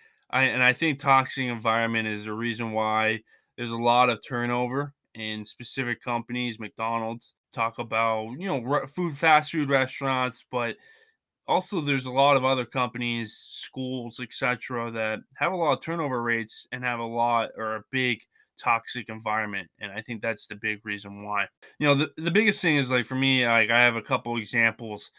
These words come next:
for, uh, toxic environment. They are, you know, workers feel scared and not comfortable, telling the workers they're not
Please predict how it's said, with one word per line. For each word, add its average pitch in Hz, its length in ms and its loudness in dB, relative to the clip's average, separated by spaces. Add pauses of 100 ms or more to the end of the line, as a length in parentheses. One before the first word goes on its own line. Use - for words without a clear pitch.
(300)
for, 110 380 0
uh, 101 180 4
toxic 120 560 0
environment. 120 760 0 (200)
They 165 220 2
are, 180 380 8
you 135 160 -2 (140)
know, 139 140 -2
workers 147 480 -2
feel 139 240 -4
scared 127 460 -4
and 117 120 -4
not 110 220 -2
comfortable, 165 800 0 (580)
telling 135 520 0
the 120 80 -4
workers 120 500 -4
they're 113 220 -6
not 107 240 -6